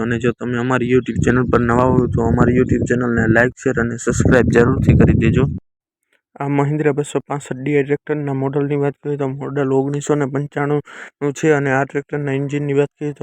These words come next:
આ ટ્રેક્ટરનું એન્જિન બનાવેલું છે, પાવરફુલ છે, તેમાં કોઈ પણ જાતનો ફોલ્ટ નથી. આ ટ્રેક્ટરનું ગેર, હાઇડ્રોલિક અને એન્જિનની વાત કરીએ તો બધું જ સો ટકા વર્ક કરે છે, તેમાં કોઈ પણ જાતનો ફોલ્ટ નથી. અને આ ટ્રેક્ટરના ટાયરની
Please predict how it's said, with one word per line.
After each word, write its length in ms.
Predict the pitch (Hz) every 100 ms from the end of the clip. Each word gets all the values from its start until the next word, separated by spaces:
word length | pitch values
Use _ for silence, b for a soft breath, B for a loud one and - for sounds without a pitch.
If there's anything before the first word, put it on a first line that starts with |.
| 131
આ 80 |
ટ્રેક્ટરનું 500 | 135 139 - 143 135 139
એન્જિન 280 | 143 151 - B B -
બનાવેલું 500 | 139 151 147 147 143 135
છે, 180 | 156 139
પાવરફુલ 460 | 139 143 131 - 143
છે, 160 | 143 139
તેમાં 240 | 143 139 127
કોઈ 160 | 143
પણ 220 | 147 135
જાતનો 300 | 139 156 127 -
ફોલ્ટ 320 | 135 143 143
નથી. 320 | 143 - 147 - _ _ _ _ _ _
આ 100 | 135
ટ્રેક્ટરનું 500 | 143 147 - 139 143 131
ગેર, 220 | 143 143
હાઇડ્રોલિક 580 | 135 139 139 139 139 139 139
અને 120 | 135
એન્જિનની 420 | 131 135 139 135 131
વાત 120 | 131 -
કરીએ 180 | 131 131
તો 80 | 131 123
બધું 320 | 127 - 135
જ 80 | 127 B B _ -
સો 120 | 131 131
ટકા 260 | 135 123 120
વર્ક 180 | 131 131
કરે 120 | 135 135 -
છે, 80 | 127
તેમાં 240 | 131 131 123
કોઈ 140 | 131 131
પણ 180 | 127 127
જાતનો 260 | 131 - 131
ફોલ્ટ 240 | - 135 135
નથી. 240 | 139 - 127
અને 120 | 127 127
આ 80 |
ટ્રેક્ટરના 480 | 131 135 - 131 135
ટાયરની 560 | 120 131 131 139 131 123